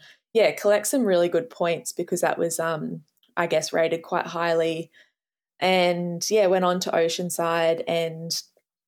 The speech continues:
also did, s-, um, I think, challenge, uh, the race in, in Samarin. So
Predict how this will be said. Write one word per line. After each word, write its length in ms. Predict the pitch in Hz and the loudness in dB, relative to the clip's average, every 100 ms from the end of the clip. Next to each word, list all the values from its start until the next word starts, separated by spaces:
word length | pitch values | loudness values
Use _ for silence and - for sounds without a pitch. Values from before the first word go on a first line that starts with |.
| _ - | _ -4
also 260 | 180 185 | -2 0
did, 160 | 180 175 | -2 -4
s-, 200 | - - | -6 -6
um, 600 | 165 165 160 160 156 156 _ _ _ _ _ _ _ - | -4 -4 -4 -6 -10 -14 _ _ _ _ _ _ _ -12
I 40 | |
think, 120 | 180 - | -10 -8
challenge, 840 | 202 175 175 175 170 170 - - 190 | -2 -2 0 -4 -6 -6 -6 -4 0
uh, 140 | 170 | 2
the 160 | 185 180 | 2 2
race 320 | 180 175 - | 2 0 -2
in, 420 | 180 170 165 160 _ | -2 -2 -6 -12 _
in 120 | 202 185 | -2 -2
Samarin. 640 | - 165 170 160 160 170 | -2 -2 -2 -2 -4 -2
So 400 | - 180 170 | 2 4 4